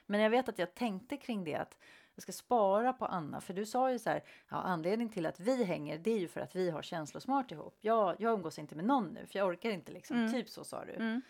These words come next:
Speaker 1: Ehm, och jag menar, det, det kan ju dels vara fint att, att visa varandra hänsyn, så.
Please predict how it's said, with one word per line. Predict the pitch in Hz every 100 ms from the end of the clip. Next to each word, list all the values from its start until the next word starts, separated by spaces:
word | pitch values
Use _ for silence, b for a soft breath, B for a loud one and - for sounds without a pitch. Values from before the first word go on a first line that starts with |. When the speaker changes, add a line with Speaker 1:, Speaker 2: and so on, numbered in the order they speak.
| B B B B
Speaker 1:
Ehm, | - 185 170 160 160 156 - _ _ _ _ _ _
och | 202 196 190 185 -
jag | 233
menar, | 233 233
det, | 226 -
det | 247
kan | 262 302
ju | 311
dels | 247 294 370 311
vara | 180
fint | 165 - 302 339 320 -
att, | 240 - -
att | - 214
visa | 208 185 175
varandra | 170 165 156 160 156 -
hänsyn, | 165 170 151 - 151 208 330 -
så. | - 208 190 254